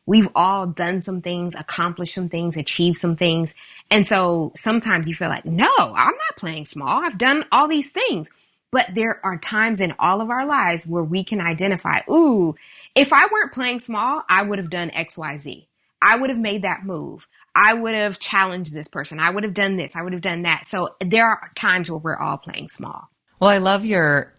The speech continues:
Speaker 2: the book seems to be really like a, a daily check-in.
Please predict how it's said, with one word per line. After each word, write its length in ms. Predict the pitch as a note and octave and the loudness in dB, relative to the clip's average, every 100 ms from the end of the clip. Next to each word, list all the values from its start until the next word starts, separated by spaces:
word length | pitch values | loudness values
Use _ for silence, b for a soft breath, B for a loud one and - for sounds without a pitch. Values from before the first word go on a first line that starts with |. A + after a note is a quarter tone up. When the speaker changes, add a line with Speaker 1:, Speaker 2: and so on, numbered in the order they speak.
| _ _ | _ _
Speaker 2:
the 100 | E3+ | -4
book 280 | D#3 G#3+ A3 | 2 0 2
seems 320 | A3 F#3 F3 | 0 0 0
to 80 | D#3+ | -2
be 180 | D3 C#3 | -2 0
really 300 | D3 C#3+ C#3 | 0 2 2
like 160 | C#3 | 0
a, 180 | C#3 B2 C3+ | 0 -2 -2
a 80 | |
daily 640 | C3 B2+ E3 D#3 D#3 D3+ D3 | -4 2 4 4 2 2 0
check-in. 720 | D3 - C#3 - - - - | -2 -2 -2 -2 -6 -8 -14